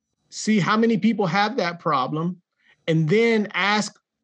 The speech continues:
are those people willing to pay to have that problem solved?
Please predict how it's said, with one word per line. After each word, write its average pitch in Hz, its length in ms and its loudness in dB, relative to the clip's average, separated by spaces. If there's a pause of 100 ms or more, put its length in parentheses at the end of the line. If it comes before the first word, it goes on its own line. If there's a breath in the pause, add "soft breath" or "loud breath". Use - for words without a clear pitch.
(120)
are 170 140 0
those 214 320 0
people 208 400 0
willing 202 320 0
to 175 120 -4
pay 196 440 -2
to 180 140 -6
have 180 200 0
that 170 220 -4
problem 175 560 0 (140)
solved? 151 800 -2